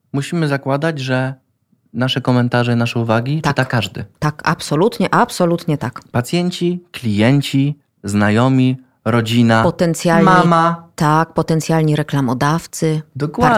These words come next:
Speaker 2: partnerzy.
Speaker 1: Zgadza się, wszyscy, więc, y, jeżeli nam się wydaje, że wrzucimy i przeczyta to tylko osoba, którą chcieliśmy pojechać,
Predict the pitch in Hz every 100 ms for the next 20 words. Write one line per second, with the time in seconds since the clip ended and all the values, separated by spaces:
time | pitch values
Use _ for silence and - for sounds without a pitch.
0 | 165 139 160 175 160 165 165 156 143 120
1 | 135 127 117 120 - 127 - 104 113 110
2 | - 110 110 120 - - 117 117 127 131
3 | 127 123 120 123 117 107 104 101 104 110
4 | 110 - 110 98 82 - _ _ _ -
5 | 113 110 110 - _ - 123 131 123 127
6 | 127 123 123 135 120 117 120 113 - 110
7 | 113 113 120 101 110 156 -